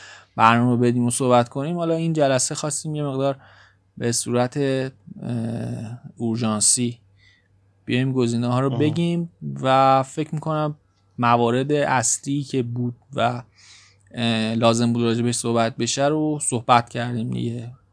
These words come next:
Speaker 1: اه، چیزی که دیگه جا نمونده علی، نه؟
Speaker 2: اه، نه، دیگه، اه، من الان دارم توییترم همینجوری بالا پایی می‌کنم، یه شایعاتی هست که فودن هم کرونا گرفته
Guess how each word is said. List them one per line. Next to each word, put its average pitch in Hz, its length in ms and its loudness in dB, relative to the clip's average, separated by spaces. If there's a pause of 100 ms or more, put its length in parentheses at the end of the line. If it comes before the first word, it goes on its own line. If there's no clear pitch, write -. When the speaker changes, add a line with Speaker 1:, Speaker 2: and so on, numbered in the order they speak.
(140)
Speaker 1:
اه، 127 240 -6
چیزی 131 340 -4
که 139 140 -2
دیگه 123 200 -2
جا 135 200 -2
نمونده 127 380 -2
علی، 127 200 -6
نه؟ 139 340 -4 (1400)
Speaker 2:
اه، 123 320 4
نه، 143 540 2
دیگه، 139 360 -4 (140)
اه، 123 200 2
من 123 140 -2
الان 123 160 -2
دارم 120 180 2
توییترم 123 420 -4
همینجوری 113 260 -4
بالا 107 180 -2
پایی 107 200 -8
می‌کنم، 117 340 -4
یه 117 60 -4
شایعاتی 104 500 -2
هست - 220 -6
که 104 60 -12
فودن 95 340 -8
هم 101 120 -4
کرونا 98 400 -4
گرفته 131 880 0